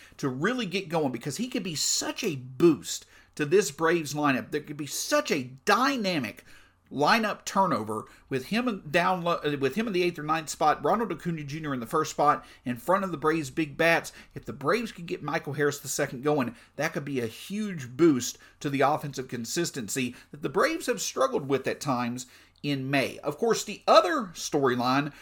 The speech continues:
uh, wa-, was, was certainly a, a, a, an interesting one to watch. On Monday,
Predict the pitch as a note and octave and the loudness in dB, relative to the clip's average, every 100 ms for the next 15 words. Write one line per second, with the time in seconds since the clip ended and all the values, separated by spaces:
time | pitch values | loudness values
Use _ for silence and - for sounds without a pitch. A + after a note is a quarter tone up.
0 | - D#3 D#3 D3 F3 F3+ F#3+ F#3+ G3 - | -4 2 4 4 4 2 0 -2 -4 -4
1 | - F#4 A#4+ A4+ G4+ F4 C#4 F#3+ G#3 F#3+ | 0 0 0 -2 -2 0 0 0 2 2
2 | D3+ F#3 D#3 - B3 C#4+ C4 C4 - A3 | 4 2 0 -6 -4 -2 0 0 -2 -8
3 | G#3 G3 F#3+ G3 D3 D#3 F#3 F#3+ F3+ A3+ | -6 -4 2 4 4 2 0 0 -2 0
4 | G#3 B2+ A#2 | 2 2 2